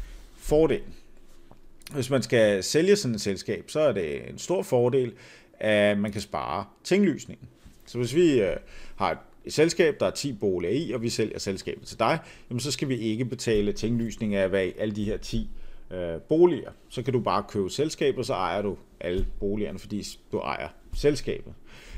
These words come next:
Man skal dog være opmærksom på, når man vil sælge sådan et selskab, at det kan være et problem, hvis man har boliger over det hele.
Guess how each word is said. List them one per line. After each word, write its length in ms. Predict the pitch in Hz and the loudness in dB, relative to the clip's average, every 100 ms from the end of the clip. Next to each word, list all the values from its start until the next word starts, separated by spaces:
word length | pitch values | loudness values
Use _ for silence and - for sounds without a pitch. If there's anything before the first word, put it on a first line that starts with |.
| - | -8
Man 120 | 117 113 | -4 -4
skal 140 | 120 | 2
dog 160 | 127 120 | 2 4
være 140 | 107 | 4
opmærksom 500 | 104 110 131 135 151 | 2 2 0 0 -4
på, 140 | 123 | -2
når 100 | 117 | -2
man 160 | 107 98 | -2 -4
vil 80 | 92 | -4
sælge 300 | - 117 117 | -4 -2 -4
sådan 120 | 101 | -6
et 60 | - | -2
selskab, 440 | 143 143 170 - | -2 0 -2 -2
at 100 | - | -6
det 100 | 113 | -4
kan 100 | 117 | -2
være 80 | 110 | -2
et 60 | 90 | -2
problem, 380 | - 107 139 123 | -6 -4 -4 -4
hvis 160 | 123 | -6
man 120 | 127 | -4
har 360 | 104 107 90 80 | -2 0 -2 -2
boliger 320 | 98 101 113 90 | -6 -4 -2 -2
over 200 | - 78 | -2 -6
det 100 | 82 | -6
hele. 240 | 85 | -6